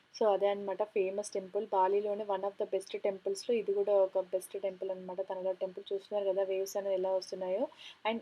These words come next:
ఈ టెంపుల్ కూడా సిక్స్టీన్త్ సెంచరీలో కన్‌స్ట్రక్ట్ చేశారంట. ఒక తనలో టెంపుల్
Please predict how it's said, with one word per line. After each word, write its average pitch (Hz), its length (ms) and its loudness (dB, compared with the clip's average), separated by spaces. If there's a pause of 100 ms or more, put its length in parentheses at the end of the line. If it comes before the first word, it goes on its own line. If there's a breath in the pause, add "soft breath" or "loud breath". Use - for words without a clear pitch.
ఈ 214 40 -6 (100)
టెంపుల్ 196 320 -4
కూడా 220 140 2 (100)
సిక్స్టీన్త్ 214 520 -4
సెంచరీలో 196 500 2 (520)
కన్‌స్ట్రక్ట్ 196 420 -2
చేశారంట. 185 480 0 (140)
ఒక 190 80 -12 (760 soft breath)
తనలో 220 340 12 (120)
టెంపుల్ 214 300 6